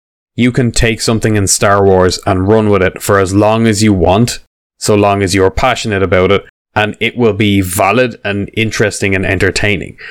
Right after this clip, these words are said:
And that's why I love the average Joe stories in Star Wars. Yeah, of course I love the Jedi and the space wizardry and all that cool shit. That's amazing.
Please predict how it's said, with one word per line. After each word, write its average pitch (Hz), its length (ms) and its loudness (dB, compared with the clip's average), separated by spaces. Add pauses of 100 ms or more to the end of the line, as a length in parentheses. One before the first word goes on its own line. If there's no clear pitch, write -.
(180)
And 107 180 0
that's 117 220 -2
why 101 280 2 (120)
I 104 140 0
love 107 340 2
the 101 120 2
average 95 380 -2
Joe 113 240 2
stories 98 480 0
in 90 60 -4
Star 87 260 0
Wars. 98 240 2
Yeah, 104 300 0
of - 180 -16
course 113 320 0
I 101 60 4
love 95 240 0
the 98 100 -2
Jedi 92 540 0 (440)
and 98 240 0
the 90 60 -2
space - 400 -2
wizardry 95 460 0
and 90 100 0
all 107 200 2
that 95 200 0
cool 95 280 2
shit. 95 280 0
That's 98 200 -2
amazing. 101 720 0